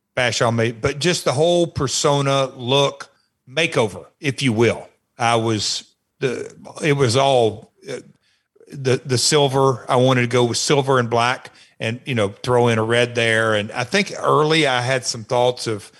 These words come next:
the, the silver and black, and I could rotate a red out, a blue out, a purple out. And I did, but I did that later. But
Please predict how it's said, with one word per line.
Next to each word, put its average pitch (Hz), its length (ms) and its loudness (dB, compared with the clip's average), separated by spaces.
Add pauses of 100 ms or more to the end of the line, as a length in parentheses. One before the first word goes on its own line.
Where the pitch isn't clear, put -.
(440)
the, 139 120 -10
the 123 160 -6
silver 147 360 0
and 127 100 -2
black, 123 380 0
and 127 120 -2
I 117 80 0
could 113 160 -6
rotate 120 480 0
a 101 60 -6
red 120 300 2
out, 113 380 0
a 113 80 -6
blue 113 320 2
out, 107 360 0
a 123 80 -4
purple 123 360 0
out. 113 280 0
And 160 120 -2
I 175 60 0
did, 196 420 2
but 127 120 2
I 123 80 2
did 127 220 0
that 113 180 -2
later. 135 400 2
But 117 280 -4